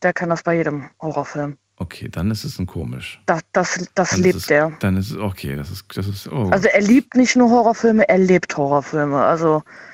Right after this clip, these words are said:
Speaker 1: die suchtet der.
Speaker 2: Oh mein Gott. <laughs> Okay.
Speaker 1: Ich, ich hab schon bei Scary Movie Angst.
Speaker 2: Was? Wieso das denn?
Speaker 1: Ja, ich mag Horrorfilme gar nicht. Das,
Speaker 2: Ach so.
Speaker 1: ich find das ganz, ganz furchtbar.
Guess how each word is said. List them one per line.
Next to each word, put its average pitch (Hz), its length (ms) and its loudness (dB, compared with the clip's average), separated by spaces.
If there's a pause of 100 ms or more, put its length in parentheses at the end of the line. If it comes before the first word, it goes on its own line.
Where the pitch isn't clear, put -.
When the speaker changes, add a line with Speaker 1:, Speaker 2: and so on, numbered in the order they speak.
(320)
Speaker 1:
die 180 80 0
suchtet 175 580 0
der. 156 320 0 (540)
Speaker 2:
Oh 151 80 2
mein 127 200 0
Gott. 92 220 -8 (320)
<laughs> - 400 0
Okay. - 360 -10 (1000)
Speaker 1:
Ich, - 120 -16
ich - 140 -4
hab - 100 0
schon 185 160 2
bei 175 80 4
Scary 160 380 2
Movie 190 340 4
Angst. 135 460 -4 (600)
Speaker 2:
Was? 180 380 0
Wieso 104 160 -2
das 117 180 -2
denn? 87 280 -8 (880)
Speaker 1:
Ja, 269 260 4
ich 214 120 0
mag 254 180 2
Horrorfilme 262 480 4
gar 269 240 4
nicht. 208 280 4
Das, 226 140 2
Speaker 2:
Ach 120 60 -4
so. - 60 -4
Speaker 1:
ich - 180 0
find 254 180 0
das 277 140 2
ganz, 277 160 0
ganz 285 180 0
furchtbar. 208 760 4